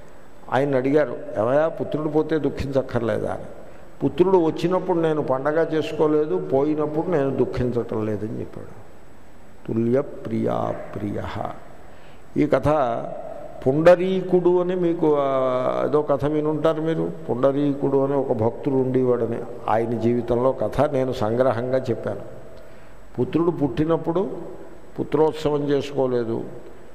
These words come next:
వాడు పోయినప్పుడు దుఃఖించను లేదు. కొడుకు అమెరికా వెళ్ళిపోయాడు. అమెరికా వెళ్ళిపోయి అక్కడ ఒక బెల్జియం అమ్మాయినో ఫిలిప్పీన్స్ అమ్మాయినో పెళ్ళాడాడు.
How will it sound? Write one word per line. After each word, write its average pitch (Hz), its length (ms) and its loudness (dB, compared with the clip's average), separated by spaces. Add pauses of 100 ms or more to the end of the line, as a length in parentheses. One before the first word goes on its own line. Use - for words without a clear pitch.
(120)
వాడు 127 180 4
పోయినప్పుడు 147 760 0 (1000)
దుఃఖించను 113 720 -2
లేదు. - 360 -8 (1800)
కొడుకు 160 300 4
అమెరికా 165 380 2
వెళ్ళిపోయాడు. 147 520 0 (1300)
అమెరికా 151 320 4
వెళ్ళిపోయి 156 600 2 (600)
అక్కడ 120 500 4 (580)
ఒక 127 140 2
బెల్జియం 143 880 2
అమ్మాయినో 143 500 0
ఫిలిప్పీన్స్ 147 680 0
అమ్మాయినో 127 400 0
పెళ్ళాడాడు. 107 600 -2